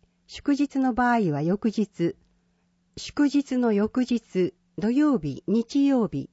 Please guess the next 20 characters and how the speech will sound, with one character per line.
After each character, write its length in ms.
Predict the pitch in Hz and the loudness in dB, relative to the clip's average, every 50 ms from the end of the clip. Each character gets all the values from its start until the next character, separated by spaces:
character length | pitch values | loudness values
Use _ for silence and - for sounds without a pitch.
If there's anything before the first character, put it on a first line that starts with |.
| - | -8
除 360 | - 190 185 170 - 180 175 - | -6 -4 -4 -2 -4 -4 -6 -6
く。 260 | - - 139 - - _ _ - _ _ _ _ _ _ _ _ _ _ - 202 | -4 -6 -6 -6 -6 _ _ -20 _ _ _ _ _ _ _ _ _ _ -4 0
申 180 | 247 269 285 | 2 2 2
し 120 | 269 - - | 2 0 -2
込 120 | - 262 | 0 2
み 140 | 262 262 262 | 2 2 0
先、 440 | - 240 247 - - 220 214 185 - _ - | 0 -2 -2 -2 -4 -4 -4 -4 -4 _ -2
お 100 | 208 - | -2 2
問 260 | - - 262 254 247 | 4 4 4 4 4
い 60 | 247 | 2
合 80 | 240 226 | 2 2
わ 120 | 226 233 | 0 -2
せ。 300 | - - - 202 - - _ _ _ _ _ _ _ _ _ _ _ _ _ _ _ _ _ | -2 -2 -2 -2 -2 -2 _ _ _ _ _ _ _ _ _ _ _ _ _ _ _ _ _
北 300 | - 254 254 - - 294 | -2 -2 0 2 2 2
栄 280 | 302 285 226 185 156 - | 4 4 4 4 2 2
未 220 | - 220 269 269 | 2 2 2 4
来 240 | 277 240 196 165 147 | 4 4 2 2 2
伝 200 | 185 247 262 269 | 2 2 2 2
承 280 | - - 269 254 202 - | 0 0 0 2 2 0
館、 360 | - 156 139 139 135 120 | -2 -6 -6 -4 -6 -6